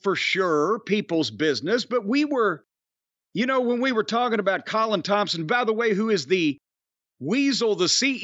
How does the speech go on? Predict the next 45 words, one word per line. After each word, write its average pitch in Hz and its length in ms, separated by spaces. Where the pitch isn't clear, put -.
E 202 60
O 226 220
of 170 140
Cast 208 400
Media, 208 280
now 247 240
the 214 180
only 254 360
employee 190 640
of 147 100
Cast 185 380
Media, 156 440
since 185 240
his 170 200
employees 208 600
are 170 120
in 156 80
a 151 40
class 202 380
action 170 380
suit 170 240
against 143 360
him 185 160
and 175 80
the 151 80
rest 196 300
of 180 160
them 160 140
have 135 260
resigned 214 760
and 151 140
threatened 196 320
to 147 40
sue 233 300
him 214 180
to 175 60
get 185 140
out 202 140
of 185 80
their 165 100
contract 185 600
so 175 160
that 143 160
they 190 160
can 147 280